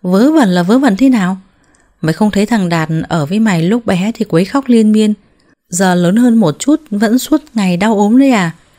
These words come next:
Nó không hợp với mày, ở với mày mới phải chịu khổ đấy. Lấy chiếc xe đẩy của nó ra đây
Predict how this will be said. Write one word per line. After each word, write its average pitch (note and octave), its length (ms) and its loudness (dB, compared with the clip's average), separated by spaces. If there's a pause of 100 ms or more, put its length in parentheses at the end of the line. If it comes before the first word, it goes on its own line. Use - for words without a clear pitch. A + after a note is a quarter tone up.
(340)
Nó E3 120 -2
không G3 180 -2
hợp E3+ 220 -2
với F#3+ 100 -2
mày, D#3 380 -4 (440)
ở F#3 180 0
với A3 140 2
mày F3 480 0 (240)
mới B3+ 160 2
phải G#3+ 160 -2
chịu F3 160 -4
khổ D3+ 360 -2
đấy. A#3+ 160 -4 (580)
Lấy E3+ 240 0
chiếc A#3 180 -2
xe G#3+ 160 -2
đẩy D3+ 180 -2
của C#3+ 160 -6
nó E3+ 120 -2
ra F#3+ 140 -2
đây F3 240 -2